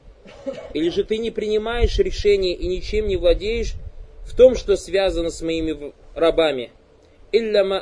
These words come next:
амартука бихи фихим», кроме того, что я тебе приказал с ними делать. А это призывать их к Аллаху, субхану ва тааля. И этот раздел, баракаллаху фикум, тот человек, который поймет вот эту главу, которую мы сейчас разбираем, этот человек будет самым далеким человеком от такфира.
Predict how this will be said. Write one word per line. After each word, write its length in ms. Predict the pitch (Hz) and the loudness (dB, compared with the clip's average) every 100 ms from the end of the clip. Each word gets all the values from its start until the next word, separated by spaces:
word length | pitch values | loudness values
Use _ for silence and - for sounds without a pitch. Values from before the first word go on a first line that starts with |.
| 170 | -2
амартука 520 | 175 180 170 156 151 | -2 -2 -2 -2 -4
бихи 280 | 139 143 147 | -4 -6 -6
фихим», 320 | 139 147 131 | -6 -6 -2
кроме 300 | 131 240 220 | 6 8 8
того, 280 | - 202 254 | 2 2 2
что 200 | - 180 | 2 -2
я 160 | 175 170 | -4 -4
тебе 220 | 165 147 | -6 -8
приказал 460 | 143 139 139 165 160 | -8 -6 -4 -2 -6
с 120 | - | -8
ними 200 | 135 127 | -10 -8
делать. 280 | 120 110 - _ _ _ _ - | -6 -8 -10 _ _ _ _ -6
А 140 | 117 | 0
это 360 | 175 202 269 262 _ _ _ - | 2 4 2 0 _ _ _ -12
призывать 520 | 127 131 131 151 139 | -8 -4 -2 -4 -8
их 80 | - | -8
к 80 | |
Аллаху, 260 | 120 120 117 | -6 -4 -6
субхану 220 | - 117 | -8 -10
ва 60 | 110 | -8
тааля. 220 | 113 101 _ _ _ _ _ _ _ _ _ _ _ - | -10 -10 _ _ _ _ _ _ _ _ _ _ _ 4
И 60 | |
этот 360 | 185 247 247 247 | 8 8 6 0
раздел, 420 | 226 180 233 233 | 0 0 4 4
баракаллаху 540 | 190 185 170 165 170 | 4 2 0 0 -4
фикум, 280 | 190 190 156 | -6 -8 -6
тот 200 | 147 190 | -2 -2
человек, 400 | - 165 175 180 | -2 0 0 0
который 340 | 151 143 165 151 | -4 -4 -4 -2
поймет 460 | 156 156 226 254 | -4 -2 -2 0
вот 160 | 175 170 | -2 -2
эту 180 | 147 135 | -6 -4
главу, 300 | 147 151 143 | -4 -4 -4
которую 360 | 131 147 135 | -6 -4 -6
мы 60 | 127 | -8
сейчас 280 | - 131 135 | -8 -10 -8
разбираем, 420 | 120 131 131 127 | -6 -2 -2 -2
этот 260 | 170 170 - | -4 -6 -4
человек 260 | 170 165 | -4 -4
будет 140 | 156 156 | -6 -10
самым 360 | - 202 180 | -8 -6 -6
далеким 400 | 160 151 151 139 | -4 -4 -4 -4
человеком 480 | 123 143 135 135 123 | -4 -2 -2 -2 -6
от 100 | 120 | -6
такфира. 480 | 131 - 147 131 | -6 -6 -6 -6